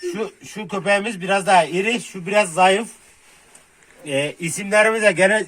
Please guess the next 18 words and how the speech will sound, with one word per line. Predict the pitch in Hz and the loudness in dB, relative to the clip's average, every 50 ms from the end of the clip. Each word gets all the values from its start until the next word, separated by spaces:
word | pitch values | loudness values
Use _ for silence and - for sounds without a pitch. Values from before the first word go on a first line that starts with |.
| 160 139 | -4 0
gelecek | 160 175 190 190 190 196 | 2 4 4 4 4 2
olursak | 175 185 202 208 - 202 175 151 | 0 0 -2 -2 0 0 0 2
arkadaşlar. | 160 156 151 156 156 143 - - 220 220 170 _ _ _ _ _ _ _ _ _ _ _ _ | 2 2 0 0 -2 -4 -2 0 0 0 0 _ _ _ _ _ _ _ _ _ _ _ _
İsimlerimiz | - 160 156 185 202 190 202 202 208 208 202 226 233 202 165 - - _ - | -8 -8 -6 -4 -2 2 4 4 4 4 2 -2 -4 -6 -8 -12 -16 _ -10
Edinem | - 160 156 180 214 214 202 233 247 202 180 160 | -8 -6 -2 -2 0 2 2 2 2 0 -2 -2
Büdü. | 214 214 156 160 123 98 95 - - - - - 208 185 - 180 170 - | -2 -2 -2 -2 -4 -6 -10 -14 -16 -14 -10 -6 -6 -4 -4 -4 -4 -4
<laughs> | 196 196 - - - - - - - _ - | -6 -6 -6 -8 -20 -20 -20 -20 -20 _ -4
Gerçekten | 156 170 185 156 208 202 160 202 208 202 208 | 0 0 0 2 0 -2 0 0 0 0 0
de | 214 147 | -2 -2
çok | 160 190 180 156 | 0 -2 -2 -2
güzel | 185 196 208 196 170 160 | 0 2 2 2 2 0
bir | 175 175 | -6 -6
isim | 165 151 214 220 190 | -6 -6 -6 -6 -4
buldu | 190 202 175 156 160 202 220 196 | -4 -4 -4 -4 -4 -6 -6 -4
abimiz. | - - 139 147 147 135 151 160 196 214 - - - - - - - 175 - - - | -2 0 2 2 0 -2 -4 -8 -6 -8 -8 -10 -14 -18 -20 -20 -20 -20 -20 -20 -14
Eee, | 113 113 110 110 110 110 110 110 110 110 110 107 107 107 107 104 104 101 - 95 | -10 -8 -6 -4 -4 -4 -4 -4 -4 -2 -2 -2 -4 -4 -6 -8 -12 -14 -10 -2
yazdı | 120 156 175 185 170 156 151 170 | 2 2 2 2 2 -2 -6 -6
oraya. | 156 147 135 147 165 196 240 262 | -6 -6 -4 -2 0 -2 -2 -2